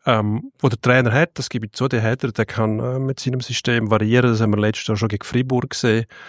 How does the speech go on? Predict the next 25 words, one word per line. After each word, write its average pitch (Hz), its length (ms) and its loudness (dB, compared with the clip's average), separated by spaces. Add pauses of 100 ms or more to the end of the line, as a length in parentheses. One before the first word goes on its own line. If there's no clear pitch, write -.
(380)
Mal 110 160 -2
schnell, 117 400 4
mal 127 180 0
langsam, 113 760 2
mal 113 260 0 (140)
eng, 120 300 2 (100)
mal 127 400 0
weitmaschig. 123 920 -2 (480)
Das - 160 -6
kann 117 200 2
er 110 40 2
auf 107 120 2
jeden 120 220 2
Fall. 120 360 0
Aber 131 160 -2
ich 117 80 -2 (280)
glaube, 104 360 2
dass - 240 -4
die 98 200 0 (560)
werden 110 460 -2
mit 147 160 -4
dieser 117 160 0
Favoritenrolle 113 720 2
im 104 100 -2
Viertelfinale, 120 840 0